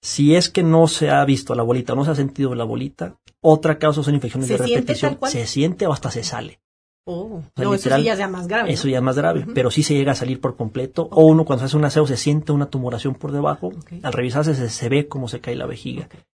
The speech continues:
Speaker 1: Y la otra, si no hay molestias todavía o no se ve completamente la vejiga caída, son infecciones de repetición o incontinencia urinaria.
Speaker 2: Ok.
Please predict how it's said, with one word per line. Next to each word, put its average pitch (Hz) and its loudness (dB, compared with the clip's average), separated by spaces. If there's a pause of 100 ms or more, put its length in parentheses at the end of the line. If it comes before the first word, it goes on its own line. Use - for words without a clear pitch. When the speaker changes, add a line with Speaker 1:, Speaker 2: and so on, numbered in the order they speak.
(140)
Speaker 1:
Y 151 4
la 156 6
otra, 165 4
si 147 0
no 151 4
hay 180 0
molestias 165 0
todavía 143 -2
o 123 0
no 143 0
se 151 -2
ve 156 2 (160)
completamente 135 -4
la 123 -2
vejiga 139 -2
caída, 151 -2
son 139 -2
infecciones 131 -6
de 120 -6
repetición 143 -8
o 175 6
incontinencia 123 -6
urinaria. 143 -10 (140)
Speaker 2:
Ok. 156 -16